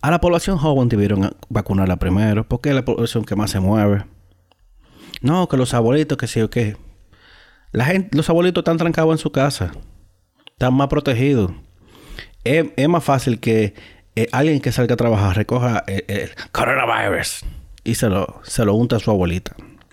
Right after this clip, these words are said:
Hmm. Debieron comenzar por la población, eh, en edad laboral. Todo el que tenga de dieciocho a cuarenta y cinco años. Por ahí era que debieron comenzar.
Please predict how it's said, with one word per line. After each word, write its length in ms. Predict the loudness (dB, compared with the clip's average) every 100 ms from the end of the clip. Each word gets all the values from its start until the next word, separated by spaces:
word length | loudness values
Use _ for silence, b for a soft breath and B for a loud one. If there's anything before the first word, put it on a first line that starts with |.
| _ _
Hmm. 240 | -4 -2 -2 -8 _ _ B B B B B B B B B B -4
Debieron 300 | 0 2 0
comenzar 420 | 0 0 2 0
por 100 | 2
la 80 | 2
población, 800 | 2 0 0 0 2 0 -2 B B B _ -10
eh, 520 | -8 -6 -8 -12 -14
en 200 | -8 -2
edad 500 | 0 2 2 0 -2 -2
laboral. 500 | 0 0 -2 -6 -12 B B B B -20 _ -20 -20 -20 _
Todo 120 | -2
el 60 | 0
que 100 | 0
tenga 280 | 0 2 2
de 100 | 2
dieciocho 920 | 2 0 2 4 6 4 2 0 0 -4
a 160 | -6
cuarenta 440 | -4 -2 -2 -2 -4
y 40 |
cinco 380 | -2 -2 0 -2
años. 260 | -2 -4 -2
Por 200 | 0 4
ahí 200 | 4 4
era 120 | 2
que 140 | 0
debieron 280 | 0 0 0
comenzar. 680 | -2 -6 -6 -6 -8 -12